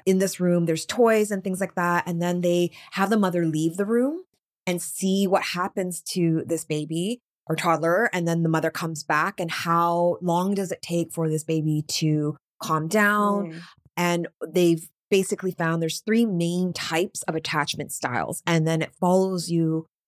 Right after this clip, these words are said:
Speaker 1: with life.
Speaker 2: Mm-hmm.
Speaker 1: And so the first is secure. And this makes up about fifty percent of the population. That's what the research shows. And these are people that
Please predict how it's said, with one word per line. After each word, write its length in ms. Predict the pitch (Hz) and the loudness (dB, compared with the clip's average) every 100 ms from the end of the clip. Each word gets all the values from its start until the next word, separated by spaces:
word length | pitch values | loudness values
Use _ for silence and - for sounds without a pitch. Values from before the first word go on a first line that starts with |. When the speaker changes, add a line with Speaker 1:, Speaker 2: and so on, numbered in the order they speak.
| _ - | _ -4
Speaker 1:
with 260 | 160 - 156 | -4 -2 -2
life. 440 | 131 110 - - | -2 -4 -8 -10
Speaker 2:
Mm-hmm. 220 | 180 175 160 - | -8 -6 -8 -2
Speaker 1:
And 180 | 190 185 | 0 0
so 240 | - 196 185 | 2 2 2
the 140 | 190 | 0
first 440 | - 254 311 - | 2 2 2 -2
is 100 | 214 | -4
secure. 600 | - 185 - 170 151 135 - | -4 -8 -8 -6 -6 -4 0
And 160 | 220 | 2
this 180 | 240 240 | 2 2
makes 320 | 220 226 - | 0 0 0
up 160 | 277 277 | -2 -2
about 260 | 262 240 - | 0 0 0
fifty 360 | - 202 - | -2 -2 -2
percent 360 | 233 214 208 185 | -8 -6 -2 0
of 40 | 170 | 0
the 60 | |
population. 760 | 160 165 170 170 170 - 240 240 | -2 -6 0 2 2 2 0 0
That's 200 | 175 180 | -2 -4
what 120 | - | -4
the 60 | 185 | 0
research 360 | 202 220 208 | 0 0 0
shows. 360 | - 262 302 - - | 2 4 2 0 0
And 160 | 233 | 2
these 140 | 262 294 | 2 0
are 80 | |
people 340 | 320 262 240 233 | -2 -2 0 2
that 340 | 208 190 185 | 4 4 4